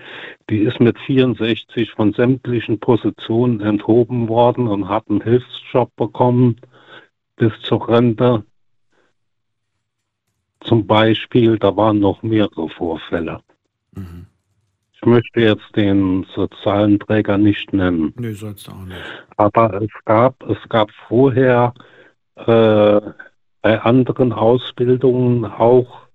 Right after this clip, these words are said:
Speaker 1: Vorfälle bei sozialen Trägern, die also recht ominös sind.
Speaker 2: Also ist dein Thema Ungerechtigkeit bei Sozialträgern?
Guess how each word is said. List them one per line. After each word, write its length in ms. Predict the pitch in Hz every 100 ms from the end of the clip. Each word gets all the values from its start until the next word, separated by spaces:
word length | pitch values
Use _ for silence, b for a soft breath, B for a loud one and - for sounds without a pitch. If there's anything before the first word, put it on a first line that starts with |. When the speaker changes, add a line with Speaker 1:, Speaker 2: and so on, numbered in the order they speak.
| _ B B B -
Speaker 1:
Vorfälle 600 | - 117 127 - 131 123
bei 220 | 107 110 107
sozialen 720 | - 98 - 110 113 110 110
Trägern, 1040 | - 113 113 110 123 117 117 101 95 92 _
die 140 | 120 113
also 440 | 104 104 101 104
recht 360 | 95 107 104 -
ominös 600 | 113 107 98 87 85 85 -
sind. 240 | 90 78 - _ _ _ _ _ _ _ _ _ _ _ _ _ _ _ _ _ _ _ _ _ _ _ _ _ _
Speaker 2:
Also 220 | - 127
ist 120 | 135
dein 120 | 131
Thema 280 | 110 143 139
Ungerechtigkeit 800 | 127 147 123 123 131 120 - 120
bei 80 | 120
Sozialträgern? 800 | 110 104 104 90 - 78 69